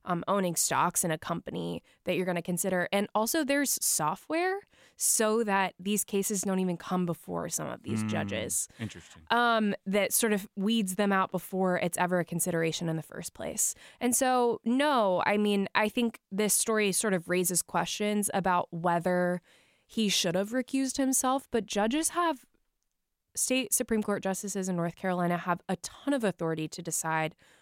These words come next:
Speaker 1: what they're gonna recuse themselves from and what they're not gonna recuse themselves from. And what the story lays out is plenty of other instances when other Supreme Court justices, not just Newby, have had sort of a stake in a case and have not recused themselves. Um,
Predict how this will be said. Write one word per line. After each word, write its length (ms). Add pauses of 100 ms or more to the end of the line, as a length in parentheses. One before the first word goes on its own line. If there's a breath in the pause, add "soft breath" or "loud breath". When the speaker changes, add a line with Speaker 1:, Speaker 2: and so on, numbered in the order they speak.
(160 soft breath)
Speaker 1:
what 240
they're 140
gonna 180
recuse 460
themselves 500
from 260
and 80
what 160
they're 100
not 220
gonna 140
recuse 340
themselves 460
from. 300
And 260 (400 soft breath)
what 140
the 80
story 400
lays 240
out 260
is 160
plenty 320
of 80
other 240
instances 600
when 200
other 240
Supreme 380
Court 200
justices, 540
not 280
just 220
Newby, 460 (280 soft breath)
have 160
had 360
sort 220
of 80
a 40
stake 420
in 80
a 80
case 300
and 120
have 120
not 200
recused 360
themselves. 600 (300 loud breath)
Um, 260